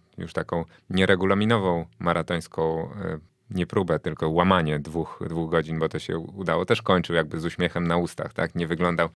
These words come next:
nie padał wyczerpany, y, za linią, e, mety.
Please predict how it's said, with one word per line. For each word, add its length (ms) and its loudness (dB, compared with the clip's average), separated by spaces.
nie 80 0
padał 320 2
wyczerpany, 800 0
y, 40 -10
za 140 0
linią, 400 -4
e, 120 -4
mety. 500 0